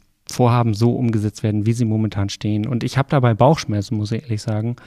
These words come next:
ähm, und möchte halt auch nicht der Bürgermeister werden, der einen hohen Schuldenstand verantwortet und der den vor sich hertragen muss und die Stadtkasse dadurch belastet wird und wir ungefähr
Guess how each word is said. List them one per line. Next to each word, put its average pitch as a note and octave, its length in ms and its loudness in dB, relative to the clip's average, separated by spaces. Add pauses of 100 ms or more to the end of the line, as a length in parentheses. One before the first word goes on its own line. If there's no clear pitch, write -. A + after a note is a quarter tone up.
(520)
ähm, A2 380 2
und A2+ 280 -2
möchte B2+ 360 0
halt B2 120 0
auch A#2+ 160 -4
nicht B2+ 300 -2
der B2 120 2
Bürgermeister A#2+ 540 0
werden, A#2+ 260 0
der A2+ 120 0
einen A2 160 0
hohen A#2+ 220 0
Schuldenstand C3 500 0
verantwortet C3 680 -4
und A#2 160 -6
der A#2+ 100 -2
den A2 300 -2
vor B2 180 0
sich A2 180 -4
hertragen A#2 440 -4
muss A#2 300 -4
und G#2+ 260 -6
die A2 80 0
Stadtkasse - 520 -2
dadurch A2 340 -4
belastet G#2+ 400 -8
wird G#2+ 280 -6
und A2 220 -8
wir A2+ 360 -2
ungefähr A2 600 -2